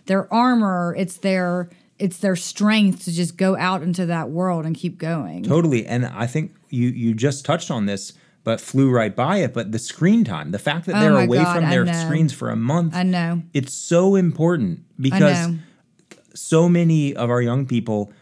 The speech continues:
Speaker 2: they, their interaction is through this medium of Snapchat
Speaker 1: Yes.
Speaker 2: or of TikTok or of just texting.
Speaker 1: Yes.
Speaker 2: And it's anxiety inducing for them to, and I'm not, obviously th-, I'm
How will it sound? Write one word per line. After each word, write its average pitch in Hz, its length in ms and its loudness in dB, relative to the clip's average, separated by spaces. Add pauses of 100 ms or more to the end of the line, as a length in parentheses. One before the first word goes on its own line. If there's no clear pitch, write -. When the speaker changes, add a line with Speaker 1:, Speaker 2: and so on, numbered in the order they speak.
(580)
Speaker 2:
they, 131 440 0 (480)
their 135 180 2
interaction 139 800 0 (160)
is 113 160 -4
through 127 200 0
this 113 140 -2
medium 110 560 2
of 95 160 -6
Snapchat 101 800 -4
Speaker 1:
Yes. 165 400 -6
Speaker 2:
or 101 180 0
of - 240 -4
TikTok 101 680 -6 (280)
or 104 260 0
of 98 200 -6
just 131 240 -2
texting. 98 640 -6
Speaker 1:
Yes. 147 480 0
Speaker 2:
And - 80 -20
it's 127 340 -4 (380)
anxiety 139 560 2
inducing 110 420 -2
for 110 140 -6
them 107 320 0 (380)
to, 110 360 2
and 143 160 0
I'm 135 80 0
not, 139 160 -6
obviously 117 360 -2
th-, 101 180 -8
I'm 98 320 -2